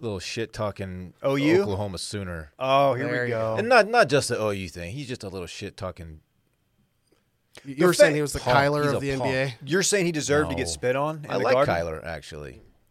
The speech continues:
Speaker 2: You're saying he deserved to get spit on in New York? Is
Speaker 1: No,
Speaker 2: that what
Speaker 1: no
Speaker 2: you're
Speaker 1: one deserves to get
Speaker 2: But that's
Speaker 1: spat
Speaker 2: kinda
Speaker 1: on.
Speaker 2: what you're saying.
Speaker 1: No, I'm not. I just, he's, of, of all the likable guys in the N B A, I,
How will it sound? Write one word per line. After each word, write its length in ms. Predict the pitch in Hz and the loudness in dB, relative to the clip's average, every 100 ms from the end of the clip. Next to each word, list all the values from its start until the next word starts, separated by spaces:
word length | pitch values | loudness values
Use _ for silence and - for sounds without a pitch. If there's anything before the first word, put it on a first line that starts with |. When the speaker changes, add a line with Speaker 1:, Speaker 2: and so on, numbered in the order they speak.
| _ | _
Speaker 2:
You're 140 | 139 | -8
saying 280 | 135 156 143 | -4 -2 -2
he 100 | 127 | -4
deserved 300 | 123 113 127 | -6 -2 -2
to 40 | 123 | -4
get 140 | 117 | -8
spit 220 | - 123 | -6 -6
on 160 | 123 127 | -4 -8
in 80 | 120 | -8
New 80 | |
York? 260 | 120 120 127 | -6 -6 -6
Is 40 | |
Speaker 1:
No, 60 | 143 | -4
Speaker 2:
that 60 | 143 | -2
what 60 | 123 | -2
Speaker 1:
no 40 | |
Speaker 2:
you're 120 | 127 | 0
Speaker 1:
one 100 | 175 | -2
deserves 300 | 123 98 95 | -2 -4 -6
to 60 | 78 | -6
get 80 | 80 | 0
Speaker 2:
But 80 | |
that's 160 | 180 190 | 2 2
Speaker 1:
spat 180 | - 160 | 2 0
Speaker 2:
kinda 180 | 151 131 | -2 -4
Speaker 1:
on. 40 | |
Speaker 2:
what 120 | 123 | -6
you're 100 | 117 | -8
saying. 300 | 104 - 107 | -12 -12 -10
Speaker 1:
No, 240 | 110 104 101 | -8 -6 -6
I'm 100 | 95 | -6
not. 260 | 82 73 58 | -8 -12 -12
I 60 | 95 | -14
just, 240 | 107 107 | -12 -12
he's, 340 | 131 92 113 - _ _ _ _ _ - | -12 -14 -16 -20 _ _ _ _ _ -6
of, 160 | 120 | -2
of 120 | 143 123 | 0 2
all 180 | 165 | 2
the 100 | 151 | 2
likable 480 | 117 113 117 - 110 | 0 2 0 0 -8
guys 340 | 95 104 104 90 | -4 -2 -2 -4
in 60 | |
the 60 | 95 | -8
N 80 | 92 | -8
B 160 | 90 | -4
A, 200 | 87 87 | -4 -4
I, 180 | 82 95 | -4 -8